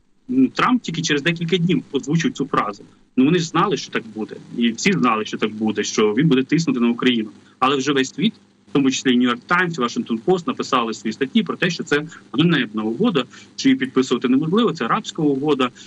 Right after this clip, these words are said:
і Україна має виключно, е, дотримуватися своїх правил,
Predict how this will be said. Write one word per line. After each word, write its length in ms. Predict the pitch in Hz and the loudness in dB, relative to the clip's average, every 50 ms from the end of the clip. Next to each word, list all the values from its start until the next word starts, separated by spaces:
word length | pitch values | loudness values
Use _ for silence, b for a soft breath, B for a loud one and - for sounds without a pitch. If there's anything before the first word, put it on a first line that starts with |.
| B B | B B
і 60 | 139 | 2
Україна 480 | 131 135 127 - 151 175 214 220 170 143 | 2 2 2 0 0 2 2 2 2 0
має 220 | 139 143 139 131 | 0 0 0 0
виключно, 640 | 127 123 165 - - 165 160 - - 156 135 131 131 B B B - 135 | 0 0 0 -2 -2 -2 -4 -2 0 2 2 2 0 B B B -4 -2
е, 200 | 131 127 127 131 - - _ | 0 0 0 -2 -6 -12 _
дотримуватися 540 | - 131 143 139 165 170 170 156 135 - 135 | -4 -2 0 2 2 2 2 2 0 -2 -4
своїх 460 | - - - 139 151 156 160 156 156 | -8 -4 -2 0 0 2 2 0 -2
правил, 460 | - - 131 151 185 185 156 127 123 | -2 -2 0 0 0 0 -2 -4 -4